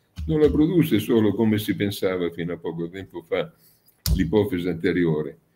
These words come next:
ma per vari motivi diverse cellule, siccome ce l'hanno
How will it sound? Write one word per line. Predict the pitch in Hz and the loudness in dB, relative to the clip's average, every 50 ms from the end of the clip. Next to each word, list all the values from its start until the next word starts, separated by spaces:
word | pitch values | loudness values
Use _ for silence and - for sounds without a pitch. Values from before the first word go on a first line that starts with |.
| _ _ _ _ | _ _ _ _
ma | - 120 113 | -4 -4 -4
per | 110 123 117 113 | 0 0 0 0
vari | 120 160 170 165 165 143 | 4 4 6 6 6 6
motivi | 117 113 113 113 113 123 104 95 85 78 87 92 101 123 131 - - | 6 6 4 6 4 4 6 6 4 4 2 2 2 0 -4 -6 -10
diverse | - 90 98 107 123 170 156 147 - - 123 107 | -4 -2 0 2 2 4 2 2 2 2 0 0
cellule, | 107 - 113 104 98 87 85 85 82 82 90 104 113 - - - _ _ _ - _ _ | 0 2 2 2 2 2 2 0 0 0 0 0 -2 -4 -6 -12 _ _ _ -20 _ _
siccome | - - - - - 165 160 147 120 | -18 -16 -10 -2 0 2 4 4 4
ce | - - - 110 | 4 2 2 2
l'hanno | 113 131 127 117 107 98 90 85 82 82 82 | 4 4 4 2 2 0 0 -2 -4 -4 -6